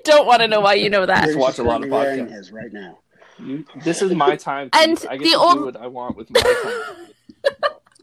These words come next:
Speaker 1: <laughs> Quarantine's changed you, man. <laughs>
Speaker 2: No, it just brought me to the
Speaker 1: Um,
Speaker 2: surface.
Speaker 1: <laughs> Maybe I.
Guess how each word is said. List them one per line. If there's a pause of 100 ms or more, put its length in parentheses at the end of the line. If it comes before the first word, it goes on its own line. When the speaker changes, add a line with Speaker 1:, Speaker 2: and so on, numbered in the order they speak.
(1300)
Speaker 1:
<laughs> (1300)
Quarantine's
changed
you,
man.
<laughs> (440)
Speaker 2:
No,
it
just
brought
me (140)
to
the
Speaker 1:
Um,
Speaker 2:
surface. (880)
Speaker 1:
<laughs>
Maybe
I.